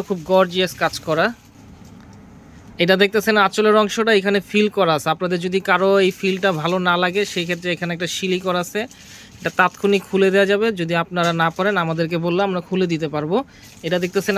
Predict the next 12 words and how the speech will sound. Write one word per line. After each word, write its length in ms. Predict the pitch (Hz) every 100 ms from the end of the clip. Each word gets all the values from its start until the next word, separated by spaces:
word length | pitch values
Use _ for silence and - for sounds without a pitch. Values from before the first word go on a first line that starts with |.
| 185
আঁচলের 300 | - 202 196
অংশটা, 280 | 196 - 214
আর 40 | 196
পুরো 140 | 190 185 175
বডিতে 280 | 175 180 180 185
ওভারঅল 320 | 180 180 180
খুব 100 | 185 180 -
সুন্দর 420 | 220 220 208 202 190
একটা 140 | - 180 160
হালকা 280 | 175 175 175 165
কাজ 120 | - -
করা 160 | 165